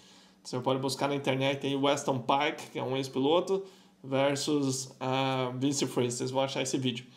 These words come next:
Mas na hora que o Christian Craig chegou nele, é, lembrando que o Vince Fraser tá descendo de categoria, ele veio da quatrocentos pra, quatrocentos e cinquenta pra duzentos e cinquenta,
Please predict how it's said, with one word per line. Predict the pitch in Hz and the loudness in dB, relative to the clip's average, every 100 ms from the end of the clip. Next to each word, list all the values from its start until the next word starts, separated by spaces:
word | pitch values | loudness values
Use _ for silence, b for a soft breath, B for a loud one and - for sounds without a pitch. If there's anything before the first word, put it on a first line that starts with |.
| B B B B B | B B B B B
Mas | 214 247 - - - | 2 4 -2 -8 0
na | 233 | 4
hora | 220 | 4
que | 226 | 2
o | 220 | 0
Christian | 226 214 214 220 | 4 4 6 4
Craig | - 180 180 | 6 4 4
chegou | - 220 180 185 220 | 4 4 8 6 6
nele, | 185 220 185 - - - _ _ _ _ _ _ - - | 6 4 4 -2 -12 -20 _ _ _ _ _ _ -20 -10
é, | 135 131 131 123 | -4 0 2 2
lembrando | 127 139 160 165 | 4 6 6 6
que | 170 | 2
o | |
Vince | 170 175 | 2 2
Fraser | 180 180 | 6 6
tá | 175 165 | 6 2
descendo | 147 147 - 180 | 2 0 2 2
de | |
categoria, | 175 - 139 131 160 | 2 2 2 4 4
ele | 165 | 2
veio | 135 143 | 2 2
da | 143 | 2
quatrocentos | 147 139 135 170 160 | 0 -2 -2 -2 -2
pra, | 151 | -2
quatrocentos | 135 - - 143 135 160 | -4 -6 0 0 2 -2
e | 135 | 0
cinquenta | 156 156 | 0 2
pra | 147 139 | 0 2
duzentos | 147 147 | 2 0
e | |
cinquenta, | 147 165 190 226 233 | 0 2 4 2 0